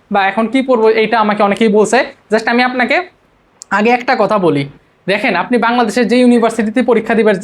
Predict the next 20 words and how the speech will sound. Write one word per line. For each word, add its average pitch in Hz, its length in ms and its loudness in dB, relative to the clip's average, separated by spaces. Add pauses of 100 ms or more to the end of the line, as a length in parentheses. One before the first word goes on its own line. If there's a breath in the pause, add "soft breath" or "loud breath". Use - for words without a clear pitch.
(160)
মানে 190 240 0
দিতে 262 220 2
যাবেন, 202 300 0 (300)
সেখানে 262 340 0
যদি 262 160 0
ক্যালকুলেটর 247 500 0
ইউজ 240 240 2
করতে 269 360 0
না 240 220 0
দেয় 190 180 0
তার 208 160 0
মানে 226 140 2
বুঝবেন 220 340 2
যে 220 60 0
প্রশ্ন 220 360 -2
একেবারে 220 280 0
আহামরি 226 380 0
লেভেলের 240 360 2
হয় 208 200 -2
না, 170 180 -2